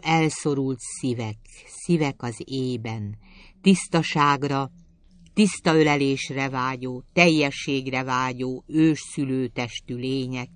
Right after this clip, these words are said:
Ádám és Éva fehér teliholt szeplőtlen almájáért verdeső virágkezükkel,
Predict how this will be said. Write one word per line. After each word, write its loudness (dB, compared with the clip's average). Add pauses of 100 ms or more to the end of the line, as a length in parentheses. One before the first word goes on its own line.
(760)
Ádám 10
és 0
Éva 0
fehér -2
teliholt -4
szeplőtlen -4
almájáért -6
verdeső -6
virágkezükkel, -6